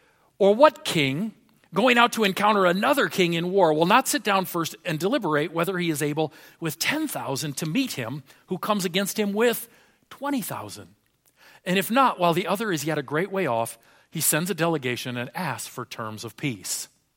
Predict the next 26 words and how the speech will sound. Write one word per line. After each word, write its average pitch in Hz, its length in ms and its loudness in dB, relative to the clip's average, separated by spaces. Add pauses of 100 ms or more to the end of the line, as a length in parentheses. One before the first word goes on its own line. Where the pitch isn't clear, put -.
(580)
A 175 60 0
king 233 220 4
has 185 260 4 (480)
ten 226 240 4
thousand 196 380 4
soldiers. 131 600 0 (840)
Another 233 280 6
king 233 260 4
is 165 120 -2
riding 208 400 6
upon 214 380 4
his 202 120 4
land 214 340 4
with 175 200 -2
twenty 262 360 0
thousand 160 440 2
soldiers. 151 540 2 (240)
And 190 160 0
Jesus 226 340 0
says 208 200 2
that 294 180 4
king 285 200 0
with 208 160 -2
ten 240 220 -2
thousand 185 320 0
soldiers 180 460 -2